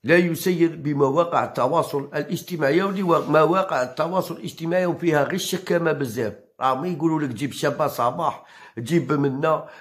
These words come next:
تمركيها لروحك، تإليمينا، آه، جمال بالماضي،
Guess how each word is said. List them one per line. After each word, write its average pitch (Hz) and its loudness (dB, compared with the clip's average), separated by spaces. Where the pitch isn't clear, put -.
تمركيها 147 2
لروحك، 156 -4
تإليمينا، 156 -2
آه، 202 -2
جمال 160 4
بالماضي، 160 0